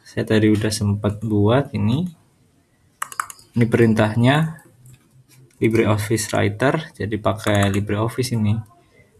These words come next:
Kemudian double min convert to, the min to ke P D F. Jadi nanti hasilnya P D F, tanda bintang ini untuk, eh, mencari semua file yang berakhiran dot,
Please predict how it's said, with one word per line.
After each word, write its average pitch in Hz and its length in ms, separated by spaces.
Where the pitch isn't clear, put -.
Kemudian 107 480
double 101 320
min 107 240
convert 110 640
to, 170 320
the 110 80
min 104 400
to 147 240
ke 151 320
P 101 160
D - 160
F. 98 320
Jadi 104 240
nanti 110 240
hasilnya 107 400
P 104 160
D 95 80
F, 147 320
tanda 107 320
bintang 104 640
ini 120 480
untuk, 123 480
eh, 113 400
mencari 110 640
semua 117 400
file 123 400
yang 123 240
berakhiran 110 560
dot, 95 160